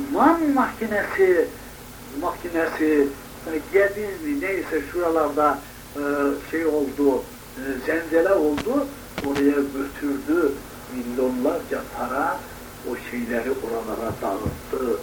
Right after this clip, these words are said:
Üstadımıza da çok şey etti. Ben kendini takdir eder, elini ayağını öperim öyle çatların. Dedi ki, "Tahir Hoca nasıl efendim?" O da havaslanıyormuş,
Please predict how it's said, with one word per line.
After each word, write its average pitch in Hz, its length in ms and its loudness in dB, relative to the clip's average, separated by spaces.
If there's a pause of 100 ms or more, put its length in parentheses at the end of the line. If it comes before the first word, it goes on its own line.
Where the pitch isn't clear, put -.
Üstadımıza 120 760 -4
da - 60 -2 (120)
çok - 100 -6 (560)
şey 262 160 0
etti. 440 480 8 (380)
Ben 143 80 4 (180)
kendini 143 480 2 (120)
takdir - 500 -6
eder, 170 260 2 (180)
elini 147 400 2
ayağını 151 580 2
öperim 165 380 0 (120)
öyle 123 160 -4 (140)
çatların. 123 540 -6 (920)
Dedi 131 300 0
ki, 262 100 6 (140)
"Tahir 175 300 0
Hoca 190 420 4
nasıl 156 340 0
efendim?" 156 640 2 (640)
O 151 40 0
da 147 120 4 (260)
havaslanıyormuş, 127 1080 2